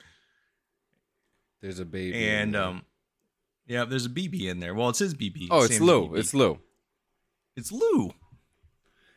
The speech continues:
Speaker 1: Mister Lou.
Speaker 2: Mister Lou. And, um, Sam looks at it, and, uh, B B is excited to see Sam. But the thing that we need to make a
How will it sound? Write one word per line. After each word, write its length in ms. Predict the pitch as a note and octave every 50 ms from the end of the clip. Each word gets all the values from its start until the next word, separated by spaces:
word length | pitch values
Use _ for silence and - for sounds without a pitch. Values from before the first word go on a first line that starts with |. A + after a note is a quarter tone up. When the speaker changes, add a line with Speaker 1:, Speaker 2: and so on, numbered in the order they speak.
| _ _
Speaker 1:
Mister 420 | E3+ G3 G3+ - - - A3 G#3
Lou. 420 | G#3+ A3+ A#3+ A#3+ A3 A2+ F2 E2+ - _ _ _ _ _ _ _ _ _ _ _ _ _ _ _ _ _ _ C#4+ E4 F4+
Speaker 2:
Mister 340 | G4+ F#4+ - - - - G4+ G#4 G#4 G4+ G#4 G#4+ A4 A4+ A4 F4+
Lou. 300 | G3+ A#2+ G#2+ G2+ G2 F#2 - _ _ _ _ _ _ _ _ _ _ _ _ _ _ _ _
And, 360 | B2 B2 A#2+ A2 A2 A2+ A2 G#2+
um, 520 | G2+ G2 F#2+ F#2 F#2 F2+ F2 F2 F2 F2+ G2 _ _ _ _ _ _ _ _ _ _ _ _ _ _ - - - C3+
Sam 260 | B2 - C3 C3 B2+
looks 180 | B2+ B2 A2 -
at 140 | B2 A2+ A2
it, 180 | A2+ A2 - _ _ _ _ _ _ _ _ _ _ - - _ _ _ _ _ _ _ _ _ _
and, 680 | - G2 G2 G2 F#2+ F#2+ F#2+ F#2+ F#2+ F#2 F#2 F#2 F2+ - - _ _ _ _ -
uh, 460 | G2+ G2 F#2+ F#2 F2+ F2+ F2+ F2+ F2+ F2+ - - _ _ _ _ _ _ A#2+
B 140 | D3 D#3 C#3
B 200 | B2+ B2 A2+ G#2+
is 140 | G2 G2
excited 460 | G2+ F#2+ - - G2 F2+ F#2 F#2 F2+ F2
to 80 | E2+
see 180 | - - G2 F2+
Sam. 260 | - G#2+ G2 G2 G2
But 120 | G2 G#2
the 60 | F#2+ F#2+
thing 200 | - B2+ B2+ B2
that 80 | A#2+
we 60 | A#2
need 100 | A#2 A2+ A2
to 60 | G#2+
make 200 | G#2+ G#2+ G#2 -
a 200 | A#2 G#2+ G#2+ G#2